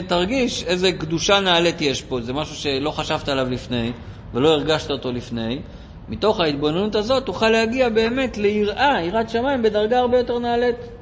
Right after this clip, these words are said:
וזהו שכתוב, "ויצוונו השם את כל החוקים האלה ליראה את השם".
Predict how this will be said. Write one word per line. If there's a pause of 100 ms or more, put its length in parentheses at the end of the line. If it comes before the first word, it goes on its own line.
(460)
וזהו
שכתוב,
"ויצוונו
השם
את
כל
החוקים
האלה
ליראה
את
השם".